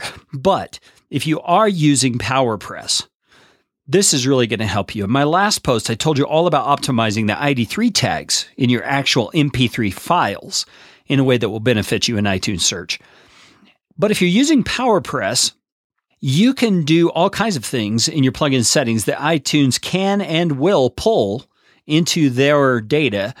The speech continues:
So you need to make sure you fill these out well. Now, here's my take on it. When you get into your PowerPress plugin, you're gonna have some tabs across the top, okay? Uh, you're gonna have a feeds tab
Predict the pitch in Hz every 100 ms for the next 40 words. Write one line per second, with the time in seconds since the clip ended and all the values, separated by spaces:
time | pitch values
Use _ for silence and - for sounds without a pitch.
0 | - - _ _ - - 175 156 151 -
1 | 143 185 202 170 151 - 147 131 - 113
2 | 117 107 92 135 151 139 78 - - _
3 | - 113 202 214 214 - 143 143 - 104
4 | 98 87 - _ - 147 139 202 302 247
5 | 165 131 - 170 147 - 123 - - 135
6 | 117 101 110 123 175 151 151 - 120 -
7 | 160 131 110 107 107 - 110 110 - 107
8 | - 110 - - _ - - 139 139 -
9 | - - - - 127 - 156 202 196 160
10 | - - 165 165 143 113 - 131 78 64